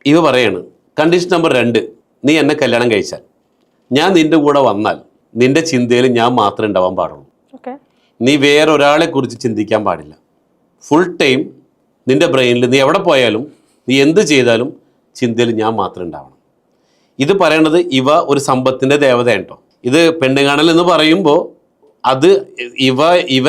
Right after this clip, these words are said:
Speaker 1: എന്ന് പറയുന്ന സമ്പത്തിന്റെ ദേവതയാണ്. അപ്പൊ സമ്പത്തിന്റെ ദേവത ഇവന്റെ കൂടെ ചെല്ലാൻ പോവാ.
Speaker 2: ഓക്കെ.
Speaker 1: ഓക്കെ. അപ്പൊ ഇവൻ ചോദിക്കുകയാണ്, "നിന്നെ കുറിച്ച് മാത്രം?" അതെ, നി-, എന്നെ കുറിച്ച് ചിന്തിച്ചെങ്കിൽ ഞാൻ എപ്പോഴും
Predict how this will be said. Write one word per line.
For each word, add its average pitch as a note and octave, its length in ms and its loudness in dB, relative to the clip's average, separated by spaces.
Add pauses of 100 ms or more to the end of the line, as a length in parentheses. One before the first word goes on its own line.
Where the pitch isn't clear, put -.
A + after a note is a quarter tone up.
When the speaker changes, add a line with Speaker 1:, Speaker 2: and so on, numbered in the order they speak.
(140)
Speaker 1:
എന്ന് F3+ 160 0
പറയുന്ന D#3+ 320 2
സമ്പത്തിന്റെ C#3 440 -2 (100)
ദേവതയാണ്. G#2 420 -2 (720)
അപ്പൊ C#3+ 120 0 (100)
സമ്പത്തിന്റെ D#3 520 0 (120)
ദേവത E3+ 360 2 (440)
ഇവന്റെ D3 240 0
കൂടെ D#3 160 0
ചെല്ലാൻ B2 280 0
പോവാ. F#2 120 -8 (560)
Speaker 2:
ഓക്കെ. - 160 -20 (220)
Speaker 1:
ഓക്കെ. A2 180 -2 (800)
അപ്പൊ D#3 160 0
ഇവൻ G3 200 4
ചോദിക്കുകയാണ്, E3+ 440 2
"നിന്നെ D#3+ 240 2
കുറിച്ച് E3 260 0
മാത്രം?" G#2 300 -4 (280)
അതെ, F3 160 2 (640)
നി-, D3 200 0
എന്നെ F#3 300 2
കുറിച്ച് F#3+ 240 0 (100)
ചിന്തിച്ചെങ്കിൽ D#3 500 0 (100)
ഞാൻ D3 200 0
എപ്പോഴും F3+ 240 0